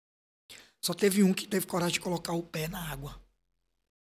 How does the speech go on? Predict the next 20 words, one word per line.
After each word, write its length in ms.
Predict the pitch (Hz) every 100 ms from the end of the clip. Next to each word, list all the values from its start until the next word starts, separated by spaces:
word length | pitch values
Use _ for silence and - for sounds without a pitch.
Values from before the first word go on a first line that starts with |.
| - - _ _ _
Sabe 180 | - 175
o 20 |
que 80 | 190
é 20 |
que 80 | 196
eu 40 |
aprendo 320 | 180 185 180
com 100 | 165
essa 120 | 180 190
história 280 | - 175
aqui? 220 | 175 208 190
Quando 220 | 214 156
você 240 | 170 196
coloca 420 | 180 240 196 196
o 40 | 226
pé, 400 | - 190 175 - _ _ _ _ _ _ - _ -
Jesus 320 | 165 180 185
coloca 360 | - 262 254 247
o 40 |
chão. 300 | - 175 156